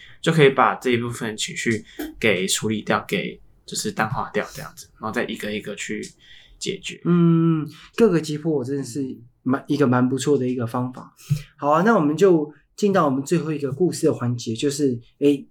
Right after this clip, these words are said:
Speaker 2: 佑嘉他定义的这个舒服的社交。那，诶，这个舒服的社交的这个定义方式，你是怎么想法？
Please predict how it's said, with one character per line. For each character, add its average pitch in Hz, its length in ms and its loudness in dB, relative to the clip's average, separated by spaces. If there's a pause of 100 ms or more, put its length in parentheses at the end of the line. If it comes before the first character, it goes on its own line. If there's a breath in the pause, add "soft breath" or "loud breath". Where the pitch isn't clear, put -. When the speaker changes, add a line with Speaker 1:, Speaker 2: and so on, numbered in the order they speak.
(480)
Speaker 2:
佑 185 180 6
嘉 165 160 4
他 147 200 2
定 151 260 2
义 135 40 0
的 123 140 -4
这 127 140 -4
个 120 160 -4
舒 170 260 8
服 165 180 -4
的 123 140 -4
社 120 240 0
交。 113 380 -8 (440 loud breath)
那， 175 360 4 (160)
诶， 180 120 6
这 190 120 8
个 175 80 10
舒 180 180 4
服 147 80 4
的 143 60 6
社 143 160 0
交 139 360 -4 (440)
的 131 140 -6
这 147 120 -4
个 147 100 -2
定 190 220 2
义 165 140 4
方 143 240 -6
式， 139 160 -12
你 113 180 -8
是 127 280 -10 (520)
怎 113 140 -8
么 113 220 -2
想 123 280 0
法？ - 300 -12